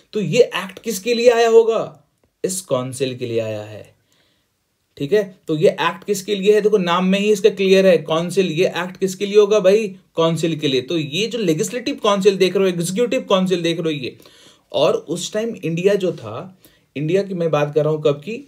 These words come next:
एटीन नाइंटी टू की बात कर रहा हूँ। उस टाइम थोड़ा आप पहले इंडिया को समझो, उस टाइम पे इंडिया कैसा था, है ना? उस टाइम इंडिया, ये देखो, ये पूरा कंप्लीट इंडिया हो गया, इसको हम लोग बोलते थे ब्रिटिश इंडिया।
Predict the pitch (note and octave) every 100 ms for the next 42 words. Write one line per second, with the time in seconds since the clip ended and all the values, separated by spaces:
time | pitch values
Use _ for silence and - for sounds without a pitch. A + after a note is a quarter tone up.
0 | _ _ _ _ C3+ D#3 D3 G3 G#3+ A#3+
1 | B3 _ _ - C3 C3+ C3+ C#3+ D3+ F3
2 | D#3 C3+ B2+ A#2+ A2+ G2+ A2+ A2 F#2+ F#2+
3 | - - - G#3+ G3+ F#3+ F3+ E3+ E3+ D#3+
4 | D#3+ D3 D3 D#3 D#3 D3 C#3+ C3+ E3 D#3
5 | D#3+ D3 E3 C#3+ C3+ C#3+ C3+ G#2+ G#2+ G2
6 | G#2 _ - C#3 E3 - - - - G#3+
7 | - G#3 - D#3+ D#3+ E3+ - C3 B2 C3
8 | A#2+ A#2 A#2 C#3 D3 F#3 D3+ E3 D#3 B2+
9 | B2+ C3+ D3 D3 C3 C3+ C3 C3 D3 F#3
10 | _ _ - B2 - B2+ B2 B2 B2 A#2+
11 | F3 D3 - A#2 C#3 C#3+ C#3+ D3 F#3+